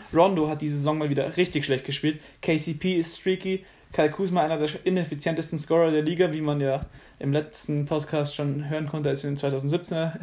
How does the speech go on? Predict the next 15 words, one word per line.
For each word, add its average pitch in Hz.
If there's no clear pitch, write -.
N 160
B 151
A 156
Draft 151
geredraftet 165
haben. 160
Deshalb 147
sehe 151
ich -
aktuell 147
nochmal 143
LeBron 139
weiter 143
oben. 143
Ma-, -